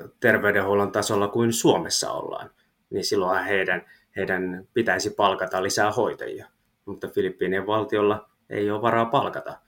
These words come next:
palkata näitä hoitajia, ja sen takia heitä on työttömänä.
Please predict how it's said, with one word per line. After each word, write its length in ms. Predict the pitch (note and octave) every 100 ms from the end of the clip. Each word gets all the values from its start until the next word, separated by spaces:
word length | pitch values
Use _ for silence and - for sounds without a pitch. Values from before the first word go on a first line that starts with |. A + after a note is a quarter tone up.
| _ _
palkata 360 | - G#2+ F#2 D#2
näitä 300 | D2+ D#2 F2
hoitajia, 460 | F2+ E2 - E2 F2+
ja 80 |
sen 220 | F2+ G2 F2+
takia 380 | F#2 - - - _ _ -
heitä 300 | F2+ - C2+
on 200 | - - _ _
työttömänä. 640 | G#2 F2 - D#2+ D2+ D2+